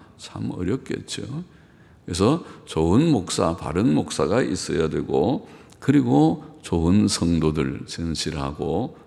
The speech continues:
좋은 성도들이 있는 교회, 그렇죠? 그 교회에 진실하고 좋은 성도들이 없고, 오래된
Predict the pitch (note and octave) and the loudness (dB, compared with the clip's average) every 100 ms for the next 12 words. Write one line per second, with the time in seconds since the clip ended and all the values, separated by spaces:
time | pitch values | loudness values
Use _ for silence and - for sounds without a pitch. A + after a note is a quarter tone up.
0 | - - D2+ D2 F#2+ A#2+ - - G#2 G#2 | -20 -12 -8 -4 -2 -2 -4 -4 -2 0
1 | F2 C#2+ D#2+ A2 - - - - E2 D#2+ | 0 0 0 0 -2 -10 -20 -12 -4 -2
2 | D2+ D2 D2+ - C2+ C2+ C2+ D2 E2 - | -2 -2 -4 -8 -12 -10 -10 -10 -16 -20
3 | - _ _ - - G2+ - B2+ - - | -20 _ _ -20 -16 -14 -12 -14 -16 -20
4 | - - A#2 C#3+ - F2 F2+ F2 F2 A2+ | -20 2 4 4 2 2 4 4 4 6
5 | G#2+ E2+ C#2+ - - - - - - G2 | 6 4 2 -4 -14 -20 -20 -8 2 4
6 | A2+ A2 G2+ G2+ A#2 G#2+ E2+ F#2+ G#2 F2 | 4 4 2 2 0 2 2 2 0 -2
7 | F2 E2 E2 E2+ A#2+ F#2 - - F2 C#2 | 0 0 -2 -2 0 0 -4 -6 -2 -2
8 | - - - - - E2+ F#2 A2+ G2+ A#2+ | -4 -12 -20 -16 0 4 6 6 6 4
9 | C#3 A#2 D#2+ | 6 6 4